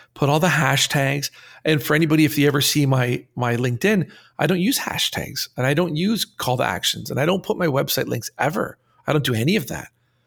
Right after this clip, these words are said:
because all I'm trying to do is grow, uh, uh, have a conversation with people that are like-minded professionals.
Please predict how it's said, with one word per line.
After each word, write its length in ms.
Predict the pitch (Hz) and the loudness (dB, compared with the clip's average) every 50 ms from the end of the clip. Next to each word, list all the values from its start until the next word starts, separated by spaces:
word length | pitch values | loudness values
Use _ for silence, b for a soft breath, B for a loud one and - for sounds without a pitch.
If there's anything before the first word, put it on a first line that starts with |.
| _ _ | _ _
because 220 | - 131 - 165 147 | -2 2 4 4 4
all 120 | 160 180 | 6 4
I'm 80 | 196 196 | 4 2
trying 200 | - 190 175 160 | 2 2 2 2
to 40 | 147 | 2
do 180 | 135 170 196 | 4 4 4
is 100 | 175 135 | 4 4
grow, 580 | - - - 151 156 170 175 170 175 170 B B B B B - | 2 0 2 4 4 6 6 4 2 0 B B B B B -6
uh, 20 | 135 | -4
uh, 340 | 135 135 - 139 131 139 - - - _ _ _ _ _ _ _ _ _ _ _ - | -4 -2 -2 -2 -2 -2 -4 -6 -12 _ _ _ _ _ _ _ _ _ _ _ -6
have 160 | 135 165 175 180 | -2 0 0 0
a 20 | |
conversation 520 | 175 175 160 156 143 - 165 185 170 - 165 | 0 0 0 2 2 2 2 2 2 2 0
with 120 | 147 131 | 0 0
people 220 | - 143 135 139 131 | -2 -4 -2 0 0
that 80 | 131 | 0
are 100 | 123 131 | 0 2
like-minded 480 | 123 135 139 135 - 135 131 131 131 127 | 2 2 0 2 2 2 2 2 0 0
professionals. 560 | - 127 - - 185 190 - 156 - - - | -2 -2 0 0 0 0 0 -2 -2 -6 -6